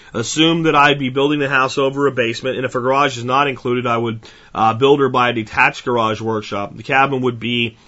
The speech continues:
a vacation hunting cabin with the potential as a bug out location." And he gives me a couple places to sell cabins. Here's a few things on them. Most cabins require maintenance on the external logs especially, which is some level of sealing or, or, or staining or what have you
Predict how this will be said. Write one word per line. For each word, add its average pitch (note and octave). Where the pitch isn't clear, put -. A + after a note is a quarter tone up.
a G#2+
vacation A#2+
hunting D3
cabin A2
with A2
the G2+
potential A#2
as A2
a -
bug A2+
out G#2
location." F#2+
And A2
he A2
gives A#2+
me A#2+
a A2
couple G#2+
places G#2
to G2
sell G2
cabins. -
Here's D#3
a C#3+
few D3
things B2
on A2
them. F#2+
Most C#3+
cabins C#3
require B2+
maintenance A#2
on A#2
the A#2
external B2+
logs A2+
especially, A2
which A#2+
is B2
some C3+
level A#2+
of A2
sealing B2+
or, A#2
or, A2+
or A2
staining A#2
or A2
what G#2+
have G#2+
you G#2